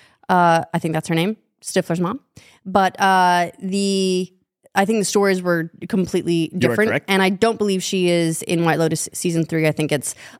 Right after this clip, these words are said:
Speaker 1: not quite Fargo-ish, but kind of Fargo-ish,
Speaker 2: Do
Speaker 1: where
Speaker 2: you
Speaker 1: each season, it tells its own story.
Speaker 2: Do you ever get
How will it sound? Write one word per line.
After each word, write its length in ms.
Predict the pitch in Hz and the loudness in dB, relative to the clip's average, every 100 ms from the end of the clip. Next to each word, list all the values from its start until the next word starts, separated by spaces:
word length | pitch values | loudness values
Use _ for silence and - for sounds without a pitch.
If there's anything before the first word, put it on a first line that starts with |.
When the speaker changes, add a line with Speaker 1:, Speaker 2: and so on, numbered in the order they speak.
| _ | _
Speaker 1:
not 320 | 233 320 339 | 0 2 -2
quite 340 | - - 226 - | -6 -2 -2 -2
Fargo-ish, 560 | - 247 262 269 277 | 0 0 2 0 0
but 140 | - 156 | -4 -8
kind 200 | 175 151 | -4 -4
of 60 | - | -4
Fargo-ish, 560 | 82 - 73 92 - | -8 -8 -10 -8 -4
Speaker 2:
Do 60 | 214 | 2
Speaker 1:
where 160 | 175 | 2
Speaker 2:
you 60 | 196 | 2
Speaker 1:
each 140 | 220 214 | 0 -2
season, 460 | - 208 180 180 170 | 0 0 2 0 -2
it 240 | 175 175 | -2 -2
tells 240 | 185 175 | 0 0
its 120 | 170 160 | 0 -4
own 140 | 139 | -6
story. 380 | - 101 - - _ _ 131 | -6 -8 -8 -14 _ _ -6
Speaker 2:
Do 120 | 123 | -2
you 200 | 208 262 | 0 2
ever 200 | 240 196 | 2 0
get 460 | 143 143 147 143 | 0 2 2 0